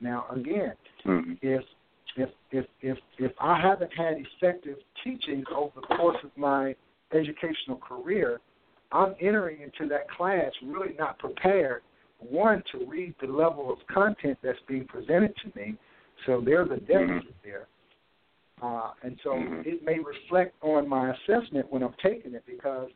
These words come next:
Speaker 1: I've been promoted or passed along for various reasons, but I'm not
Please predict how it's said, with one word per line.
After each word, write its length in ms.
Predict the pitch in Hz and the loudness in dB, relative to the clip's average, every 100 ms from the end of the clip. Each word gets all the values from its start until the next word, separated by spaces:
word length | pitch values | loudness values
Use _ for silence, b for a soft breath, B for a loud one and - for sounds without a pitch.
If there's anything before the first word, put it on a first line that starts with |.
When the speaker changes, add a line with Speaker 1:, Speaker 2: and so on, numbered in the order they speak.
| _ | _
Speaker 1:
I've 200 | 123 135 | -4 -4
been 160 | 135 135 | -4 -10
promoted 580 | - 123 139 147 147 147 | -10 -2 0 0 -2 -8
or 140 | 117 117 | -12 -6
passed 400 | - 147 - 139 | -2 0 0 0
along 280 | 135 135 139 127 113 _ | 0 -2 -8 -12 -20 _
for 160 | 127 117 | -8 0
various 380 | 143 151 143 - 147 | 2 2 0 -8 -2
reasons, 340 | 175 196 247 247 _ b b b _ - | -2 -2 -4 -8 _ b b b _ 0
but 140 | 135 | 2
I'm 180 | 151 151 | 4 2
not 220 | 147 135 | -2 -2